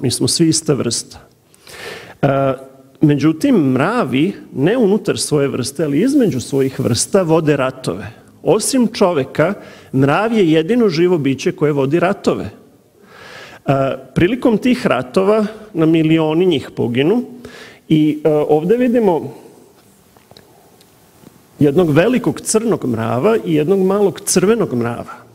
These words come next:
Crveni mravi, iako su manji, mnogobrojniji su i često pobede u ovim ratovima. I onda šta urade? Ukradu jaja iz mravinjaka crnih mrava, prenesu njihova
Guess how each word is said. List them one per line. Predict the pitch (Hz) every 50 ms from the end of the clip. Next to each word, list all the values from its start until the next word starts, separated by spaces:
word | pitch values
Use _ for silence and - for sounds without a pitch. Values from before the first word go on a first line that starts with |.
| _ _ _ _ _ - - - - - - - - - - _ _ _ _ _ _ _ _ _ _ _
Crveni | - - - 180 190 233 302 311 294
mravi, | 226 175 160 156 151 151 170 220 240
iako | 247 226 233 202 180
su | - - 175
manji, | 151 143 139 135 135 151 185 240 269 254 233 - - -
mnogobrojniji | - 147 151 151 135 147 139 127 156 151 156 170 214 247 254
su | - - 170
i | 147 -
često | - 233 262 - - - 170
pobede | - - 160 135 151 175 180 165 131 139
u | 131 123
ovim | 127 135 139 139
ratovima. | 131 131 123 - - 131 120 - - - - - - - - - - _ _ _ -
I | - 151
onda | 175 240 233 208
šta | - - - 240 226
urade? | 180 147 139 139 165 185 214 247 240 208 - - - - -
Ukradu | - - - - - 165 156 151 170 180 233 240
jaja | 208 170 143 127 123 120 123 127 143 175 208 214 - - - - - - - - - _ -
iz | 143 143 139 123 156
mravinjaka | 139 135 147 147 151 185 233 226 208 180 156 - - 151
crnih | 139 - - - 226 220 240 202 143 - -
mrava, | 139 131 123 117 117 113 117 131 175 202 196 - - - - - - - -
prenesu | - 147 147 151 156 160 165 156 - - 240
njihova | 220 226 254 247 - 247 196 165 151 123